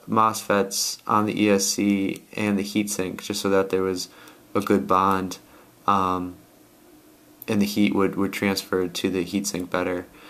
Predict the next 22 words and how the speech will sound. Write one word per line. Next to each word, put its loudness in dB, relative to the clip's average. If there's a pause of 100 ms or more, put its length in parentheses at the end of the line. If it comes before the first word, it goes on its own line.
(500)
And 2
then 4
also 4
underneath 2
the -2
E 4
S 2
C, -2 (280)
I -2
put -2 (300)
a -8
couple -4
pieces 0
of, -2 (300)
of, 0
uh, 2
Sugru 2 (540)
underneath 0
it, -2 (180)
s-, -4
so 0
that 0